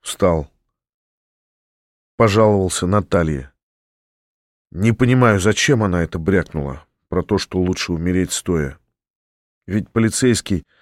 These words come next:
согласился дать нам шанс. Он не соврал? Нет, ей бы позволили жить. "Глупость несусветная", — сказал я.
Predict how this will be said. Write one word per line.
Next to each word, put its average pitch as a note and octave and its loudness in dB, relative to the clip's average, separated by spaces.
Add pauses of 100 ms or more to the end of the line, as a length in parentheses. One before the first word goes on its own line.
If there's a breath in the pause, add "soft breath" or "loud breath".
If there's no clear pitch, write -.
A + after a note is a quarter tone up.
(180)
согласился A#2 0
дать F#2+ 0
нам G2 0
шанс. - -4 (1300)
Он A2+ 2
не A#2+ 2
соврал? B2+ 2 (1500)
Нет, D#3 0 (320)
ей E3 4
бы D#3+ 2
позволили F#2+ 4
жить. F#2 -4 (1040)
"Глупость C3 2
несусветная", — F#2+ -2
сказал E2 -4
я. D2+ -10